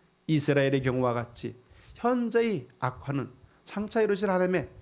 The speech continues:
더 큰 구원 역사의 밑거름이 됨을 믿으시기 바랍니다. 어두운 현실 속에서 부족한 나의 순종이 결국 하나님께서 이루실 부흥의 동력이 됨을 굳게 믿으시고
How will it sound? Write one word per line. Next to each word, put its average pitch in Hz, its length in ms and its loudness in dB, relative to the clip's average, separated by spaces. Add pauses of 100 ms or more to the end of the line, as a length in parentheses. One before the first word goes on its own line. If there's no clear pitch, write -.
(160)
더 - 200 -4
큰 123 240 0 (180)
구원 127 260 0
역사의 113 480 -2 (280)
밑거름이 117 460 2
됨을 107 360 -2
믿으시기 107 420 -6
바랍니다. 107 680 -14 (680)
어두운 131 340 2
현실 127 260 0
속에서 120 540 -6 (680)
부족한 214 520 -2 (320)
나의 185 280 2
순종이 180 500 -4 (480)
결국 240 520 -4 (180)
하나님께서 147 560 2
이루실 120 460 0 (180)
부흥의 123 320 2
동력이 113 300 -4
됨을 107 260 -6
굳게 110 300 -8
믿으시고 104 600 -10